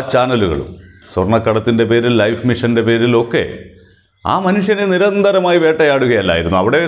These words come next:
സി പി എമ്മിൻ്റെ ഫ്രാക്ഷൻ ഉണ്ടായിരുന്നെങ്കിൽ അവരെല്ലാവരും കൂടി അതിനെ തടയേണ്ടായിരുന്നു. ഏറ്റവും മോശമായി പിണറായി വിജയനെ ചിത്രീകരിക്കുന്നതിനായിരുന്നല്ലോ ഈ കാലം അത്രയും ഈ ചാനലുകൾ മുഴുവൻ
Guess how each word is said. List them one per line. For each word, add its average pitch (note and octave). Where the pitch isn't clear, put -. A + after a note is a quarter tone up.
സി C#3
പി E3+
എമ്മിൻ്റെ E3
ഫ്രാക്ഷൻ D#3
ഉണ്ടായിരുന്നെങ്കിൽ D3+
അവരെല്ലാവരും D3
കൂടി C#3+
അതിനെ C3
തടയേണ്ടായിരുന്നു. G2
ഏറ്റവും G#3
മോശമായി D3+
പിണറായി D3+
വിജയനെ D3
ചിത്രീകരിക്കുന്നതിനായിരുന്നല്ലോ C3
ഈ B2+
കാലം A#2+
അത്രയും B2
ഈ A#2+
ചാനലുകൾ B2
മുഴുവൻ B2+